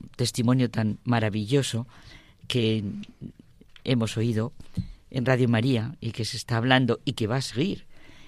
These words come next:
pues yo creo que es que aquí se ve verdaderamente lo que tú y yo hablamos, la diferencia tan enorme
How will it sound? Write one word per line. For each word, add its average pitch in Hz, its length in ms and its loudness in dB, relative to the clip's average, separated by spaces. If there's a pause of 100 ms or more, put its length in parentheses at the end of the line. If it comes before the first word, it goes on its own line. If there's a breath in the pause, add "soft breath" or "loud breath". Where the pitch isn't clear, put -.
(400 soft breath)
pues 123 460 4 (200)
yo 127 400 0
creo 123 360 2
que 123 100 0
es 110 120 -4
que - 80 -2
aquí 104 160 -2
se - 160 -2
ve 117 240 2
verdaderamente 135 1080 4
lo 127 160 0
que 110 120 -2
tú - 140 -4
y 143 100 0
yo 131 160 2
hablamos, 113 500 2 (1120 loud breath)
la 151 140 8
diferencia 160 560 6
tan 156 200 6
enorme 196 480 4